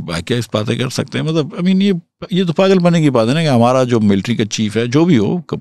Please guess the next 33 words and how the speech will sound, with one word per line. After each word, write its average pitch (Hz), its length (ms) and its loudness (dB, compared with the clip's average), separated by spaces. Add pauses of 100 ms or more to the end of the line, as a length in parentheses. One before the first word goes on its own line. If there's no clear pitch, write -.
कमर 95 180 0
बाजवा 90 360 -2
हो 110 100 0
या 101 100 -2
कोई 113 220 0
भी 120 100 -2
हो, 151 300 -4
किसी 143 180 -8
को, - 140 -8
मतलब, 147 240 -2
अमेरिकन 135 400 -2
की 127 120 -10
सेक्रेटरी 113 340 -8
ऑफ 110 60 -8
स्टेट 107 260 -6
या 110 80 -2
डिप्टी 98 280 -6
सेक्रेटरी 101 220 -6
ऑफ 98 60 -8
स्टेट 104 200 -4
को 110 120 -6
बताया 92 260 -2
कि 101 60 -6
किसी 104 220 -4
आदमी 87 320 -6
की 98 100 -6
इस 90 200 -6 (380)
position 95 380 -4
बता 82 260 -8
रहे 110 200 -8
थे। 135 140 -8
I 135 120 -6
mean, 147 120 -6